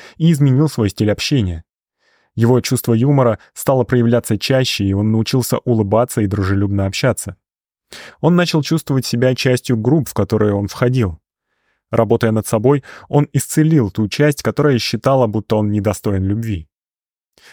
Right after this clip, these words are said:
Теперь он, как правило, ценит себя и ожидает, что большинство людей будет положительно на него реагировать. Он снова предложил встречаться своей бывшей девушке.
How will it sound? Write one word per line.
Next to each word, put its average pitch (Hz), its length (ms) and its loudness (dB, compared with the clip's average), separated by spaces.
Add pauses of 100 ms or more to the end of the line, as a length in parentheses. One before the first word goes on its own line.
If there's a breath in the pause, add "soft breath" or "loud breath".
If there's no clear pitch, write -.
(100 soft breath)
Теперь 180 320 2
он, 156 160 2
как 117 200 -2
правило, 135 600 2
ценит 143 380 0
себя 117 400 0
и 107 40 0
ожидает, 110 480 0
что 110 240 -2
большинство 117 540 0
людей 123 320 0
будет 120 320 -2
положительно 110 640 0
на 98 80 0
него 95 260 0
реагировать. 95 680 -2 (1000)
Он 165 160 2
снова 165 300 2
предложил 123 420 2
встречаться 135 580 0
своей 113 320 0
бывшей 120 320 -2
девушке. 107 600 -4